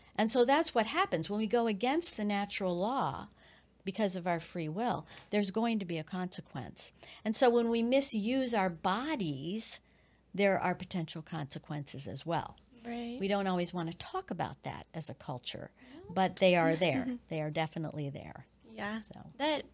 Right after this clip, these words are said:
Speaker 2: poison example really helps just to break it down. Um, but so obviously about, you know, half of us are born female,
Speaker 1: Mm-hmm.
Speaker 2: half of us are born male. And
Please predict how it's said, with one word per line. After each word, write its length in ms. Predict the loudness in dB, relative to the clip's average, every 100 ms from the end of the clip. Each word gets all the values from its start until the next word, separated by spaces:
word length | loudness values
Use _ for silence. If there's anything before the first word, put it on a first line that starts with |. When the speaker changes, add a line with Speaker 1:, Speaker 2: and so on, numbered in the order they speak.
| _
Speaker 2:
poison 340 | -2 0 0 -4
example 420 | -4 -6 -6 -6
really 220 | -4 -4
helps 340 | -4 -4 -2
just 220 | -2 -2 -4
to 200 | -2 -4 -10 _ -20 _ -2
break 200 | 0 0
it 80 | 0
down. 480 | 0 0 -2 -4 -6 -4
Um, 400 | -2 -2 -2 -8 -10 _ _ _ _ -2
but 220 | -2 2
so 360 | 2 4 2 -4 _ _ -4
obviously 580 | 0 0 0 -2 -2 0
about, 340 | 4 4 2 0
you 120 | 0
know, 140 | 2
half 200 | 2 0
of 140 | 2 4
us 200 | 4 4
are 120 | 2
born 500 | 2 0 0 0 -2
female, 680 | -4 -2 -2 -2 -2 -4 -6
Speaker 1:
Mm-hmm. 360 | -12 -10 -8 -8 -6
Speaker 2:
half 180 | -6 -4
of 100 | 0
us 200 | 2 2
are 80 |
born 360 | 2 2 2 2
male. 440 | 0 0 0 0
And 400 | -2 -4 -2 -2